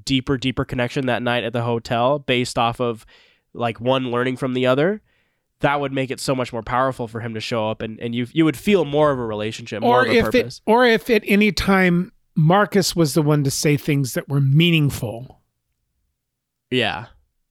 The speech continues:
Speaker 2: to Alberto. And instead, it's kind of the other way around.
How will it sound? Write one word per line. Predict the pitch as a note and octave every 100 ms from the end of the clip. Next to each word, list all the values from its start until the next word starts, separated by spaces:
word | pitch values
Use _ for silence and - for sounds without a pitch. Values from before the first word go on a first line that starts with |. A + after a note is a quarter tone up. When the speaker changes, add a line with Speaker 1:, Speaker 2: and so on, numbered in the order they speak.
| _ -
Speaker 2:
to | - D#3 D3 C#3 B2+ C3+ - _ _ _ _ _ _ _ _ -
Alberto. | C#3+ A#2+ G2+ G2 - _ - C3+ _ _ -
And | F3 E3+
instead, | D3+ - - G3 G3
it's | F#3 -
kind | - A#3 B3+
of | G#3+ D#3
the | E3+
other | D#3+ D3+
way | C#3
around. | A#2+ B2+ C#3+ G2+ A2+